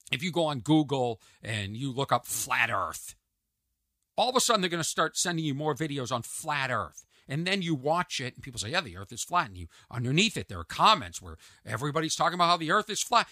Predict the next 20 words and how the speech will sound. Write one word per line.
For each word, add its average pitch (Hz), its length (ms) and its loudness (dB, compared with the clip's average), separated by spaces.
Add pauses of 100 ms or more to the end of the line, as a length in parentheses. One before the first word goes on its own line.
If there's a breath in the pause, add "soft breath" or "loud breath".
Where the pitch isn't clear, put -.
Next - 260 4
thing 202 80 -2
you 208 60 -2
know, 240 340 6 (120 soft breath)
you're 196 200 8
one 214 160 6
of 190 60 2
these 160 220 0
idiots 190 440 2
that 214 140 2
thinks - 260 4
the 170 120 0
Earth 165 180 -2
is 131 80 -8
flat, 165 360 2
even 185 160 -2
though 175 80 4
we 165 140 4
have 131 140 -2
aerial, 160 380 2